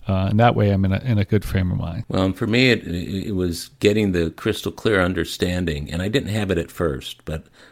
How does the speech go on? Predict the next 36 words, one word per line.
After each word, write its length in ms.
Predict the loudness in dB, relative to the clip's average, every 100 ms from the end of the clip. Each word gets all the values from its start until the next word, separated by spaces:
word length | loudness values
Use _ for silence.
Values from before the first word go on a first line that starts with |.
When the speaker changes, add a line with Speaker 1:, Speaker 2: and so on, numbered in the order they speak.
| -6
Speaker 2:
over 180 | -2 0
the 140 | 2
years 300 | 4 2 2
it's 160 | -4 -6
crystallized 680 | -6 -6 -6 -4 -4 -6 -6
for 140 | -6
me, 220 | -4 -6
and 180 | -6 -2
that 220 | 0 2
is 340 | 2 2 -2 -8 _ _
that 140 | -2 4
doing 220 | 6 6
a 40 |
ninth 280 | 6 4 2
step 260 | 0 0 0
amend 480 | -2 -2 -2 -4
is 140 | -6 -6
about 360 | -6 -4 -4
admitting 460 | -6 -2 0 0 0
where 140 | -2 -2
I 80 |
was 240 | -2 -4 -4
wrong 500 | -4 -2 -4 -6 -12 _ _ -20 -16
and 320 | -6 -2 0 2
what 180 | 2
I'm 220 | 2 0 0
going 260 | 0 -2
to 100 | -4
do 120 | -4 -2
different. 600 | -2 -4 -6 -10 -12 -20 _ _ _ -6
The 140 | 0
amend, 580 | 2 4 4 2 0 -2
the 220 | -4 -2
amending 680 | 2 4 4 4 2 0 -4
process 540 | -2 -2 0 -2 -4 -6
itself 560 | -6 -4 -2 -2 -6